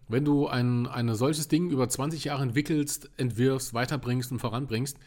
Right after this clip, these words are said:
kann es natürlich sein, dass irgendwo Details, äh, irgendwo rumliegen, auf die ich gar nicht mehr so richtig auf dem Schirm habe, obwohl ich echt viele Dateien habe, wo Sachen abgespeichert sind, wo die Welt beschrieben ist.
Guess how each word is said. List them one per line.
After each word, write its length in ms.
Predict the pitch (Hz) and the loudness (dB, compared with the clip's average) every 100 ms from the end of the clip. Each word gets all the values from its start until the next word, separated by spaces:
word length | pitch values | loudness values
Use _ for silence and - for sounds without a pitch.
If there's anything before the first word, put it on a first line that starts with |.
| - - - - - - - | -20 -20 -20 -20 -20 -20 -14
kann 200 | - 233 | 0 0
es 100 | 220 | 2
natürlich 320 | 240 202 139 | 0 2 2
sein, 160 | 120 139 | 2 0
dass 120 | 143 | 0
irgendwo 260 | 156 156 147 | 0 2 2
Details, 540 | 127 - 120 156 - | 2 2 2 2 -2
äh, 140 | - 123 | -4 -2
irgendwo 1000 | 123 - 120 104 117 151 139 147 139 135 | 0 0 -2 -2 -4 -2 0 2 2 2
rumliegen, 640 | - 117 170 117 131 165 | 0 0 0 0 0 0
auf 180 | 151 - - - 151 | -4 -8 -14 -18 -10
die 180 | 113 165 | -6 -6
ich 140 | - | -4
gar 140 | 131 | -2
nicht 100 | 170 | -2
mehr 100 | 165 | -2
so 60 | 127 | -2
richtig 180 | 170 170 | -2 -2
auf 80 | 127 | -4
dem 60 | |
Schirm 260 | 120 240 180 | -2 -2 0
habe, 320 | 98 101 107 | 0 0 -2
obwohl 260 | 110 139 190 | 0 0 0
ich 200 | 170 139 | -2 0
echt 300 | 147 151 - | 0 0 -2
viele 180 | 160 | -2
Dateien 340 | 139 123 135 131 | 0 0 -2 -2
habe, 320 | 127 127 113 | 0 0 2
wo 240 | 120 113 | 0 0
Sachen 240 | 104 120 139 | 0 -2 -4
abgespeichert 560 | - 127 - 113 110 | -6 -8 -4 -4 -2
sind, 240 | 113 113 123 - - - - | -2 -4 -4 -12 -18 -14 -2
wo 80 | 123 | 2
die 140 | 113 | 4
Welt 160 | 135 165 | 2 2
beschrieben 340 | 156 135 131 | -2 0 0
ist. 240 | 131 - | -2 -4